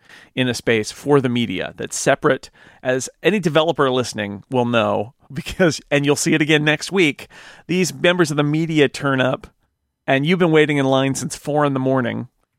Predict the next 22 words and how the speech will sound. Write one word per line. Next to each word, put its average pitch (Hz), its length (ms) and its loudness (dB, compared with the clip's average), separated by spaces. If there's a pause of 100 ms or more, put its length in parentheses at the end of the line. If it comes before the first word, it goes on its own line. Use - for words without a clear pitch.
(140)
and 127 80 -4
the 131 60 -2
members 160 300 2
of 151 40 -2
the 143 60 0
media, 143 420 4
like, 127 320 0
stumble 139 480 2
up 131 260 2
at 123 120 2
eight 131 200 0
thirty 135 400 0
or 120 140 -4
nine 113 460 -2
in 110 60 -6
the 113 40 -6
morning 104 480 -6 (420)
and 123 300 0
are 117 400 4
ushered 135 380 0
right 120 240 2
in 98 260 -6